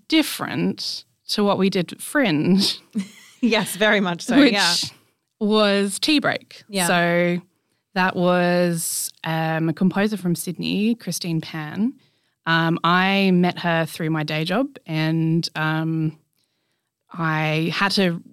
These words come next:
Speaker 1: interview her for my day job and discovered that she'd done this piece. She called it Spill the Tea.
Speaker 2: Mm.
Speaker 1: And she did it, this was at the Conservatorium in Sydney, and it was,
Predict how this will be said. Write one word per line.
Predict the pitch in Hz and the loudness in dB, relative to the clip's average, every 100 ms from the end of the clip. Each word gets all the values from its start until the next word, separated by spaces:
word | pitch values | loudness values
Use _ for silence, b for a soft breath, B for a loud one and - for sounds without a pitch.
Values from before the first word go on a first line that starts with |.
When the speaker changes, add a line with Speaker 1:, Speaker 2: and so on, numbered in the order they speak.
| - | 0
Speaker 1:
interview | 202 190 175 156 | 2 2 0 -2
her | 156 151 | -4 -6
for | - | -8
my | 151 | -10
day | 151 147 147 | -8 -10 -10
job | 147 147 - | -10 -12 -10
and | 156 156 156 156 - | -8 -4 -4 -4 -6
discovered | - 165 185 175 160 151 - | -8 -4 -2 -2 -2 -4 -8
that | - | -4
she'd | - 165 | -2 -2
done | 156 156 | -2 -4
this | 151 | -4
piece. | - 180 151 - | -8 -8 -6 -6
She | - 165 | -6 -4
called | - 156 | -6 -8
it | 151 | -10
Spill | - 160 143 | -10 -10 -10
the | |
Tea. | 147 - - - - | -8 -8 -8 -12 -6
Speaker 2:
Mm. | 220 196 170 - _ _ 160 | -4 -4 -6 -12 _ _ -6
Speaker 1:
And | 156 | -2
she | 180 | 0
did | 190 | 0
it, | 180 170 | 0 -2
this | 165 175 | -6 -6
was | 165 | -6
at | 170 | -6
the | - | -6
Conservatorium | 175 170 240 226 180 165 156 | -4 -2 -2 0 -2 0 0
in | 151 | -2
Sydney, | 180 170 175 170 170 170 b b b b _ | -4 -2 2 2 2 0 b b b b _
and | 160 | -6
it | |
was, | 170 | -4